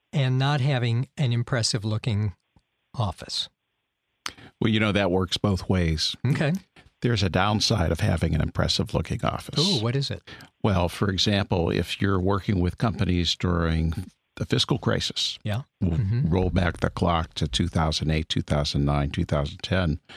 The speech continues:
Speaker 2: and many companies had significant legal issues that needed to be addressed when
Speaker 1: Mm-hmm.
Speaker 2: they were in financial distress. And if they came into a law office that was opulent and impressive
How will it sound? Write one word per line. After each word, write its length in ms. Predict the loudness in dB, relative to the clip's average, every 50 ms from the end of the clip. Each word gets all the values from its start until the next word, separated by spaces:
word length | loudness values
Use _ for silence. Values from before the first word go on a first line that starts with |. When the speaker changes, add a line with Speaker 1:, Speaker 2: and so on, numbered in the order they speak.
| -18 -16 -16 -16 -16 -16 -18 -20 -6 -2
Speaker 2:
and 180 | 0 2 2 4
many 200 | 4 2 2 2
companies 460 | 2 0 0 0 0 0 0 0 0
had 220 | 0 0 0 0 0
significant 480 | -2 0 0 0 0 0 0 0 0
legal 300 | 0 0 0 0 0 0
issues 540 | 0 -2 0 0 0 0 0 0 0 -2 -4 -8 _ _ _ -20 -10 -4 0
that 180 | 0 0 2 2
needed 260 | 2 2 2 0 0
to 60 | 0
be 120 | 0 0
addressed 480 | 0 2 2 2 2 2 2 0 -2 -4 -8 _ _ _ _ _ _
when 100 | -2 0
Speaker 1:
Mm-hmm. 160 | 0 2 2
Speaker 2:
they 140 | 2 2 2
were 120 | 2 2 2
in 80 | 0
financial 440 | 0 0 0 0 0 0 0 -2 -4
distress. 560 | -6 -6 -6 -2 0 0 0 0 0 -2 0
And 100 | 0 -2
if 80 | 0 0
they 140 | 0 -2 0
came 300 | 0 0 0 0 0 0
into 460 | 0 0 -2 -2 -2 0 0 0 -2 -2
a 140 | -2 -2 0
law 360 | 0 0 2 2 2 2 2 0 0 -2
office 500 | -4 -4 -2 -2 -2 0 -2 -4 -6 -8 -12 _ -20 -20 _ _ _ _ _ _ -2
that 200 | 0 0 0 0
was 220 | 0 -2 -2 -4 -2 -2
opulent 640 | -2 0 0 0 0 0 2 2 2 0 0 -2 -6 -6
and 180 | -4 -4 -2 -2
impressive 640 | -2 -4 -4 -4 -4 -2 -2 0 0 0 -2 -2 -4